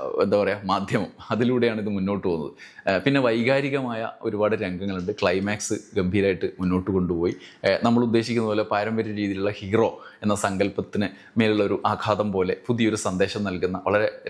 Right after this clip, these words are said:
രസകരമായ ക്ലൈമാക്സ് ഉള്ള, ആ, ഒരു സിനിമയാണ്. ഇതിനിടയിലെ വൈകാരിക മുഹൂർത്തങ്ങൾ ഒക്കെ അടങ്ങിയ, ആ, ഒരു നല്ലൊരു അനുഭവമാണ് ദാവീദ്. ആ, ആ സിനിമയുടെ സ്വഭാവത്തിനനുസരിച്ച് നല്ല വൃത്തിയായിട്ട് അത് ട്രീറ്റ് ചെയ്തിട്ടുണ്ട്. ആ, എന്നെ സംബന്ധിച്ച്,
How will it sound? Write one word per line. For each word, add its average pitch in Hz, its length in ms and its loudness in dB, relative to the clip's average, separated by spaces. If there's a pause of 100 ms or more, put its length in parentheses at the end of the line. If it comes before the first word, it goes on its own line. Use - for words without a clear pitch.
രസകരമായ 101 540 -2
ക്ലൈമാക്സ് 92 540 -2
ഉള്ള, 85 180 -2 (380)
ആ, 98 140 2
ഒരു 143 120 4
സിനിമയാണ്. 98 420 0 (300)
ഇതിനിടയിലെ 147 560 2
വൈകാരിക 131 540 0 (100)
മുഹൂർത്തങ്ങൾ 120 760 -2
ഒക്കെ - 260 -4
അടങ്ങിയ, 98 480 0 (340)
ആ, 92 220 -2
ഒരു 131 140 4
നല്ലൊരു 120 320 2
അനുഭവമാണ് 107 680 -2
ദാവീദ്. 95 500 -2 (280)
ആ, - 20 2
ആ 107 180 2
സിനിമയുടെ 135 600 0
സ്വഭാവത്തിനനുസരിച്ച് 131 1080 -2 (180)
നല്ല 110 200 0
വൃത്തിയായിട്ട് 110 640 0
അത് 107 100 2 (120)
ട്രീറ്റ് 104 260 -2
ചെയ്തിട്ടുണ്ട്. 98 440 -2 (360)
ആ, 107 60 2 (140)
എന്നെ 120 200 4
സംബന്ധിച്ച്, 123 420 0